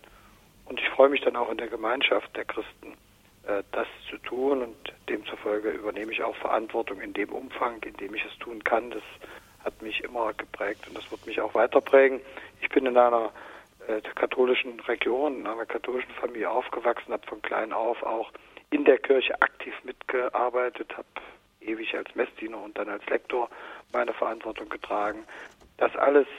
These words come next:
ist wichtig, weil es, glaube ich, auch mich selbst geprägt hat und, äh, demzufolge gebe ich diese Prägung auch im Alltag weiter. Und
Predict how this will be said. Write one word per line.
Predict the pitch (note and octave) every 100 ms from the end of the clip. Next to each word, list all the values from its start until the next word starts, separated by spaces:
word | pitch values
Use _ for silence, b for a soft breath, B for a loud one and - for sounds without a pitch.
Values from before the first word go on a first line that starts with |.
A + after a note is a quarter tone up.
| -
ist | F3+ -
wichtig, | C#3 - D3+ C#3
weil | B2 B2
es, | -
glaube | - A#2 A#2
ich, | B2+
auch | B2 A2+ - B B B _ -
mich | -
selbst | D3 D3+ -
geprägt | - - C3+ D3 -
hat | D3+ D3 -
und, | B2+ A#2+ A2+ -
äh, | A#2 A#2 A2+ -
demzufolge | A#2+ A#2 A#2 - A#2+ A2+
gebe | G#2 A2+
ich | A2+
diese | - A#2 A2+
Prägung | - G#2+ G#2 G#2 -
auch | A2 -
im | -
Alltag | A2 - G#2 -
weiter. | A2 A2+ G#2
Und | G#2 A2